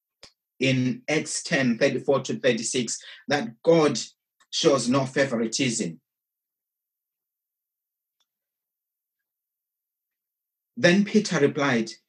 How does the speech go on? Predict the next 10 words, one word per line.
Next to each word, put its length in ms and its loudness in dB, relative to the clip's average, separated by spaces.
"I 80 2
see 240 4
very 320 2
clearly 640 2
that 240 -4
God 200 2
shows 480 0
no 140 0
fa-, 400 -4
favoritism. 960 -4